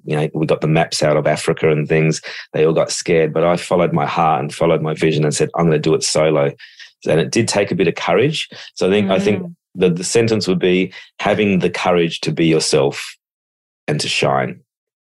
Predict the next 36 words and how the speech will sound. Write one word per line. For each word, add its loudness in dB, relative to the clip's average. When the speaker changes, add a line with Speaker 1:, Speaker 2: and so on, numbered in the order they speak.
Speaker 2:
I 0
love 0
that. -2
And -2
it -4
can -2
be 2
difficult -2
to -4
follow 0
what's -4
true -2
and -2
what's -4
authentic -4
to -6
yourself, -2
especially -2
when -2
it -6
Speaker 1:
Yeah. -4
Speaker 2:
doesn't -2
follow 2
the 0
usual -2
path -2
or 0
the, 0
the -4
grain 0
that -4
we've -2
been -4
taught -6
to -20
follow. 0